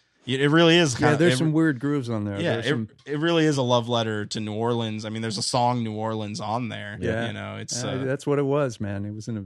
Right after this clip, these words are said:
Speaker 2: it was, it was my little period of obsession
Speaker 1: Yeah.
Speaker 2: that, that, you know, I was lucky enough to bring people into, you know. And
Speaker 1: Yeah. And I'm glad now we can keep bringing ourselves into it and keep listening to it, you know.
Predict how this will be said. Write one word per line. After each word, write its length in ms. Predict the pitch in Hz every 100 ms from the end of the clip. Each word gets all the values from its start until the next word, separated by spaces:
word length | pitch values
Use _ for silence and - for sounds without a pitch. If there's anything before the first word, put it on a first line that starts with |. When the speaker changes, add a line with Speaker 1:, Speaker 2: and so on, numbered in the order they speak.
| 104
Speaker 2:
it 20 | 117
was, 320 | 110 107 -
it 80 | 127
was 160 | 113 104
my 260 | 110 113
little 220 | 113 110
period 340 | 104 - 110 107
of 80 | 98
obsession 760 | 92 - 104 104 - 101 95 - _
Speaker 1:
Yeah. 300 | 110 107 98 - _ _ _ _ _
Speaker 2:
that, 180 | 107 101 - _ _ _ _ _
that, 180 | - 104 -
you 120 | 107
know, 240 | 107 104 - _ _ -
I 60 |
was 140 | 110 104
lucky 200 | 107 120
enough 200 | 104 104
to 80 | 101
bring 260 | 110 107
people 320 | - 110 107
into, 380 | 104 107 104 95 90 _
you 140 | 117
know. 300 | 101 101 117 -
And 100 | 113
Speaker 1:
Yeah. 180 | 123 113 _ _
And 140 | - 113
I'm 80 | 110
glad 280 | 113 113
now 280 | 110 107 104
we 100 | 104
can 380 | - 98 98 107 _ _
keep 240 | - 123 101
bringing 280 | 110 104 101
ourselves 380 | 98 104 98
into 240 | 98 95 98
it 80 | 98
and 80 | 107
keep 200 | 98 95
listening 340 | 104 - 98
to 220 | - 95
it, 100 | 92
you 120 | 110 104
know. 160 | 101